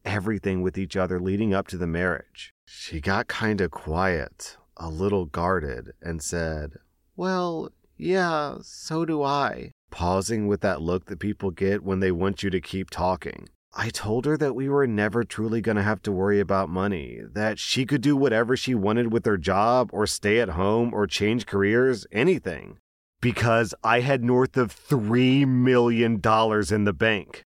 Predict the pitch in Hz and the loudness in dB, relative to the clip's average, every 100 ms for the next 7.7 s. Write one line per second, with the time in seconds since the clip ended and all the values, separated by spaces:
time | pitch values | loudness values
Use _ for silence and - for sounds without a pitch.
0 | _ - 110 175 214 - - 101 123 147 | _ -4 2 4 2 0 0 0 2 0
1 | - 117 123 - 120 - - - 98 110 | -4 -2 -2 0 -2 0 -4 -4 0 2
2 | 117 107 90 76 - _ _ - 76 78 | 4 4 2 -2 -8 _ _ -14 -14 -8
3 | 107 214 233 196 120 - - 151 240 - | -2 -2 -2 -4 -4 -10 -4 0 0 0
4 | 190 107 85 78 58 52 - - _ - | -2 0 -2 -4 -4 -8 -16 -20 _ -18
5 | - 170 254 269 131 80 65 - _ - | -2 2 4 4 2 0 -8 -16 _ -2
6 | 107 95 92 104 90 73 - _ _ - | 0 0 0 0 0 -2 -12 _ _ -2
7 | - 117 107 104 101 104 113 | 0 2 4 4 6 4 2